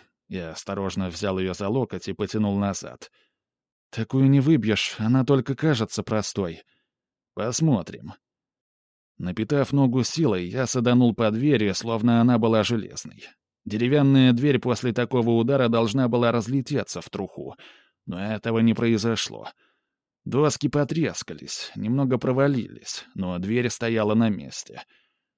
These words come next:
Ладно, это меня не остановит. Еще несколько ударов, и дверь развалилась.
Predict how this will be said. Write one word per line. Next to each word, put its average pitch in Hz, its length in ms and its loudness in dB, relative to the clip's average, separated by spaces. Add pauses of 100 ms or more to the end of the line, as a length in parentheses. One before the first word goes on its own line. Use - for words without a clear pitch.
(260)
Ладно, 87 800 -4
это 104 260 -8
меня 127 240 6
не 123 200 6
остановит. 90 680 -4 (800)
Еще 143 300 -2
несколько 143 500 0
ударов, 135 480 4
и 127 60 2
дверь 123 240 2
развалилась. 104 840 -2